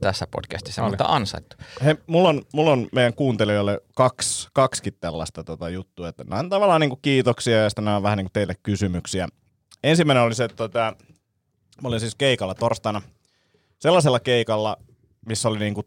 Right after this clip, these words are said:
Speaker 3: tosi tiukka pukukoodi, ja sit mä olin silleen, stressasin siitä ihan älyttömästi. Se oli siis cocktail attire, eli käytännössä puku plus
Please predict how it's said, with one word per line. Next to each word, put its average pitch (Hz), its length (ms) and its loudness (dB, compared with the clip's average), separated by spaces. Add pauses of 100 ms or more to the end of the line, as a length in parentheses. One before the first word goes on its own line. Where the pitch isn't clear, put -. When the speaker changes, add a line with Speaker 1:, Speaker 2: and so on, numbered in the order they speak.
Speaker 3:
tosi 139 280 2
tiukka 95 380 -4 (100)
pukukoodi, 139 720 0 (260)
ja - 60 -10
sit 98 100 -10
mä 113 100 4
olin 113 120 4
silleen, 107 200 0
stressasin 101 500 -2
siitä 104 260 -6
ihan 76 160 -10
älyttömästi. 104 680 -2 (520)
Se - 100 -8
oli 101 100 -2
siis 95 220 -6 (240)
cocktail 92 460 2 (220)
attire, 110 560 2 (200)
eli 95 400 -4 (360)
käytännössä 98 460 2 (160)
puku 135 400 2 (140)
plus 113 280 2